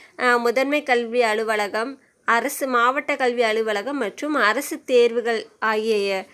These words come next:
அலுவலகங்கள்லையும் நாம இதை பத்தின டீட்டெயில்ஸை தெரிஞ்சுக்க முடியும். So, அதுக்கடுத்து தேர்வு கால அட்டவணைகள்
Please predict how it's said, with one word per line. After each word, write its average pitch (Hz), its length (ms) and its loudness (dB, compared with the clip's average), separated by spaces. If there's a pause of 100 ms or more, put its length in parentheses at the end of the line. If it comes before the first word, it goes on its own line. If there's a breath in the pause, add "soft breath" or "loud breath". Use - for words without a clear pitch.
(340 soft breath)
அலுவலகங்கள்லையும் 254 840 2
நாம 240 280 0
இதை 226 140 0
பத்தின 240 400 -4
டீட்டெயில்ஸை 226 640 -4
தெரிஞ்சுக்க 214 460 -2
முடியும். 185 580 -4 (400 loud breath)
So, 311 220 0
அதுக்கடுத்து 254 760 0
தேர்வு 294 380 0
கால 285 240 2
அட்டவணைகள் 220 840 -2